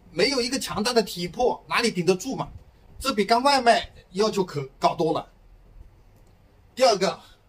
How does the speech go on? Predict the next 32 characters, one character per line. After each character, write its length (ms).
心 300
理 120
素 160
质 100
要 80
好， 220
好 220
多 100
厂 220
呢 160
是 100
资 160
金 120
链 140
断 160
裂 100
才 160
破 160
产 140
倒 100
闭 160
的， 80
有 200
很 220
多 240
是 180
有 100
经 160
济 120
纠 180
纷 180
的。 160